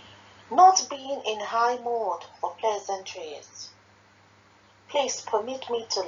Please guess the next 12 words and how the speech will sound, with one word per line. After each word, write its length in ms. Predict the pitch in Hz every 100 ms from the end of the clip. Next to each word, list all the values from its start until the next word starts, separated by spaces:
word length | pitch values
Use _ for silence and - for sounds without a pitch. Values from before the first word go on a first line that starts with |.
| 147 - - - - - - - -
permit 440 | 226 262 294 -
me 160 | 240 233
the 100 | 196
latitude 920 | 190 202 226 - 202 - 160 - - - - - _ - - - - - - _ _ - - - -
to 240 | - 202 -
abbreviate 800 | 208 202 208 214 208 240 247 - -
greetings 760 | 196 - 185 165 - - -
under 300 | 196 208 220 214
the 80 | 190
usual 760 | 180 202 202 208 202 196 196 190 - _ _ - _ _ _
Nigerian 960 | 190 185 185 202 196 190 185 185 180 175
mannerism. 640 | 175 185 180 180 - 165